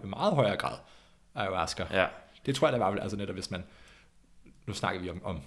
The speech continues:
Speaker 1: om, om gaden før, ikke?
Speaker 2: Mm.
Speaker 1: Altså, men hvis man gik ned på gaden og, og, og, og tog tusind tilfældige mennesker,
Speaker 2: Mm.
Speaker 1: og spurgte om, om de ved, hvad ayahuasca var, eller om de ved, hvad psilocybin var, så tror jeg, der var flere, der vidste, hvad ayahuasca var.
Speaker 2: Ja, det er du sgu egentlig
Speaker 1: Ja.
Speaker 2: nok ret i.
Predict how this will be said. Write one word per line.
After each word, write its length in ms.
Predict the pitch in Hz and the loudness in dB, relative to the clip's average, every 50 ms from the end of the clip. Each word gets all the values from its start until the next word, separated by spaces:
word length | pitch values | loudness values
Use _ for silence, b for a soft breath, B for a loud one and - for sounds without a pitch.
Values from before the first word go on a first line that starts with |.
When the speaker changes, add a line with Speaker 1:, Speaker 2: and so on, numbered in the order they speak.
| - _ - - - - - | -16 _ -20 -20 -20 -18 -14
Speaker 1:
om, 140 | - 98 - | -12 -10 -8
om 140 | 104 90 87 | -8 -6 -6
gaden 420 | - 82 87 92 87 90 90 87 - - - - _ | -6 -6 -4 -4 -4 -6 -6 -8 -12 -18 -20 -20 _
før, 260 | - - - - - - | -14 -10 -8 -8 -6 -2
ikke? 200 | 120 156 175 - - | -2 -2 -2 -2 -4
Speaker 2:
Mm. 80 | 107 | -4
Speaker 1:
Altså, 140 | 104 98 98 | -4 -4 -4
men 80 | 113 101 | -4 -6
hvis 140 | 104 98 - | -6 -6 -6
man 100 | 101 92 | -6 -8
gik 120 | 98 - | -8 -8
ned 120 | 104 104 | -10 -10
på 120 | - - 104 | -8 -8 -8
gaden 340 | - 98 92 90 - 87 90 b b b b b b b b b - _ - - - - - | -6 -6 -6 -6 -6 -8 -10 b b b b b b b b b -20 _ -20 -20 -20 -18 -12
og, 100 | - 120 | -10 -10
og, 140 | - - 101 - | -8 -8 -10 -10
og, 140 | - 101 90 - | -10 -10 -8 -8
og 80 | - 95 | -8 -8
tog 160 | - - - | -8 -10 -12
tusind 260 | - - 113 - 104 | -12 -12 -12 -10 -10
tilfældige 320 | - - - - 85 90 92 | -10 -10 -8 -10 -8 -8 -8
mennesker, 280 | 90 82 80 - - - - - _ _ - - | -8 -8 -10 -12 -16 -18 -18 -20 _ _ -10 -8
Speaker 2:
Mm. 140 | 107 104 98 | -6 -4 -4
Speaker 1:
og 80 | 90 | -6
spurgte 220 | - - 101 95 95 | -6 -6 -6 -4 -4
om, 80 | 92 92 | -6 -6
om 120 | 92 90 | -8 -6
de 120 | 90 87 | -8 -8
ved, 80 | 87 87 | -8 -6
hvad 100 | 85 92 | -4 -4
ayahuasca 400 | 90 - 87 92 101 - - - | -4 -2 -2 -4 -4 -4 -6 -4
var, 280 | 104 92 85 - - - | -2 -2 -2 -4 -6 -14
eller 140 | - - 101 | -12 -12 -12
om 40 | 92 | -10
de 100 | 90 90 | -10 -10
ved, 80 | 92 - | -10 -8
hvad 100 | - - | -8 -8
psilocybin 440 | - - - - - - - 101 104 104 | -8 -8 -10 -12 -14 -10 -10 -10 -8 -8
var, 180 | 95 87 - - b b b b b b b b b b b b _ _ | -8 -10 -10 -12 b b b b b b b b b b b b _ _
så 140 | - - - | -20 -12 -8
tror 100 | - - | -6 -4
jeg, 60 | - | -4
der 60 | - - | -4 -6
var 80 | - | -6
flere, 160 | - - 107 101 | -6 -6 -6 -4
der 60 | 95 | -4
vidste, 180 | - 95 - - | -6 -8 -8 -8
hvad 80 | 98 87 | -8 -6
ayahuasca 340 | 82 85 82 - - - | -6 -6 -6 -8 -8 -8
var. 100 | 82 82 - - - - | -10 -10 -10 -12 -14 -12
Speaker 2:
Ja, 60 | - 92 | -10 -6
det 80 | - | -2
er 60 | 101 | -2
du 40 | 95 87 | -2 -2
sgu 160 | - - 92 | -4 -6 -2
egentlig 160 | 92 123 113 | 0 0 0
Speaker 1:
Ja. 60 | 95 92 | 0 0
Speaker 2:
nok 140 | 92 - | -2 -4
ret 180 | 85 85 87 95 | -4 -4 -4 -4
i. 160 | 104 101 - | -4 -6 -8